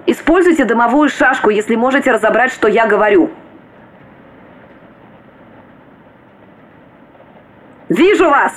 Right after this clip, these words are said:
<laughs> Отлично! Вот вы и попались, голубчики!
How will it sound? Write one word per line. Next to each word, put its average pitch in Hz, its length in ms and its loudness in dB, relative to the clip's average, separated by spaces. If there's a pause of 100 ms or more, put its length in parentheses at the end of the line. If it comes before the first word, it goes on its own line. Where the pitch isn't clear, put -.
(340)
<laughs> 480 2250 0
Отлично! 311 500 2 (380)
Вот 381 320 0
вы 320 160 4
и 320 40 4
попались, 285 480 0
голубчики! 233 640 0